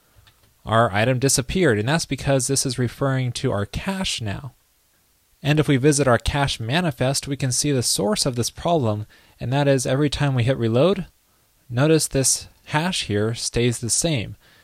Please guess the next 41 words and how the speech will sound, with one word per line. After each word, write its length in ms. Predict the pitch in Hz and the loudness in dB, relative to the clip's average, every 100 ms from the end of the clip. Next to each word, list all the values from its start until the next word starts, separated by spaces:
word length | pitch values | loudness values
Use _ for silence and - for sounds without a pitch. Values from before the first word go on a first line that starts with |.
| _ | _
Our 120 | - 123 | 0 0
cache 360 | - 175 170 | 0 -2 -2
manifest 540 | 160 160 156 151 151 - | -4 -4 -2 -2 -2 -6
is 180 | 135 | -6
not 360 | 110 120 160 - | -4 -4 -4 -6
changing, 640 | - - 202 180 120 120 123 _ _ | -6 -4 -2 -2 -4 -6 -10 _ _
which 220 | - 131 139 | -4 -4 -2
means 480 | 143 135 131 131 - _ - | -2 0 -2 -4 -8 _ -4
our 140 | 117 | -2
application 960 | 110 135 143 127 - 160 - 131 135 123 | 0 -2 -2 -4 -2 -2 -2 -4 -4 -6
doesn't 440 | - 127 131 131 - _ | -2 0 0 -4 -8 _
know 380 | 117 120 151 147 | -2 2 2 2
that, 400 | 120 104 101 - _ _ - | 2 0 -2 -10 _ _ -6
uh, 400 | 104 101 95 104 113 - | -2 0 0 -4 -10 -6
our 180 | 117 | -2
files 480 | 113 - 117 117 117 | -2 0 0 0 0
have 280 | - 127 135 | -2 -2 -2
been 140 | 120 | -2
changed, 340 | 110 113 110 113 | -4 -4 -4 -2
so 100 | 123 | -2
it's 100 | 113 | -2
always 380 | - 151 185 156 | -2 -2 -2 -2
going 220 | 147 139 | -2 -2
to 80 | 147 | -4
pull 320 | - 143 139 | -6 -8 -6
from 220 | - 135 | -4 -4
the 80 | 120 | -4
cache. 540 | - 131 117 - - - - - | -4 -4 -4 -8 -14 -16 -20 -14
And 120 | - 147 | -4 0
this 160 | 175 | 0
v-, 160 | 151 190 _ - | -2 -12 _ -4
pr-, 140 | 160 | -4
problem 480 | 156 135 147 147 143 | -4 0 2 4 2
is 120 | 123 | 0
only 280 | - 143 156 | -2 -2 -2
visible 460 | 131 151 143 131 127 | 0 0 0 0 0
in 80 | |
production, 600 | 123 98 139 - 139 127 123 _ _ | -2 -2 -2 -2 -4 -4 -6 _ _
not 260 | 107 107 127 | -4 0 2
in 100 | 127 | 2
development. 680 | 110 120 117 - - - | 0 0 0 -4 -12 -16